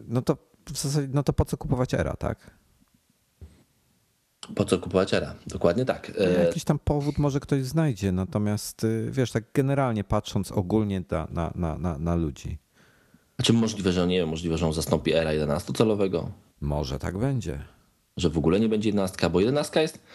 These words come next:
Speaker 2: jedenastka jest małym komputerem.
Speaker 1: Jest, jest.
Speaker 2: Dla
Speaker 1: Wiesz,
Speaker 2: większości ludzi za małym.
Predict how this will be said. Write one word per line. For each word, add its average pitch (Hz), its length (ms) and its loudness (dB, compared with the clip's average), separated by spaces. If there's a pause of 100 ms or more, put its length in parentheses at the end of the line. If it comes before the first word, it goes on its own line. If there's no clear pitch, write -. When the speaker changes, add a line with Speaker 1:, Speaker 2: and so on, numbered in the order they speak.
(180)
Speaker 2:
jedenastka 175 340 2
jest 160 100 0
małym 117 320 2
komputerem. 73 560 -2 (360)
Speaker 1:
Jest, - 440 -6
jest. - 380 -14 (840)
Speaker 2:
Dla 104 140 8
Speaker 1:
Wiesz, 107 80 0
Speaker 2:
większości 135 440 2
ludzi 127 200 2
za 120 140 2
małym. 82 480 0